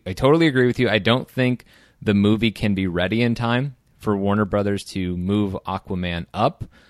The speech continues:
although it is gonna be released in China before the U S release date. So maybe move it up a week or two. Do something.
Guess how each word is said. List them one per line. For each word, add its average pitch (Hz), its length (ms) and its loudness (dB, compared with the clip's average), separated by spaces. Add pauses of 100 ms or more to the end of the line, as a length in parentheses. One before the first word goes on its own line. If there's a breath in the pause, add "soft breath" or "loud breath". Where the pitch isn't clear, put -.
(120)
although 117 220 2
it 143 80 4
is 196 80 0
gonna 180 160 -2
be 143 100 0
released 123 360 0
in 104 80 -2
China 117 320 -2
before 98 320 -2
the 98 100 -4
U 95 200 0
S 107 200 -2
release 85 240 -4
date. 76 300 -10
So 95 120 -10
maybe 117 280 -2
move 131 180 0
it 123 80 0
up 123 140 -2
a 101 40 0
week 110 300 -2
or 98 140 -4
two. 113 320 2
Do 123 240 0
something. 101 560 -4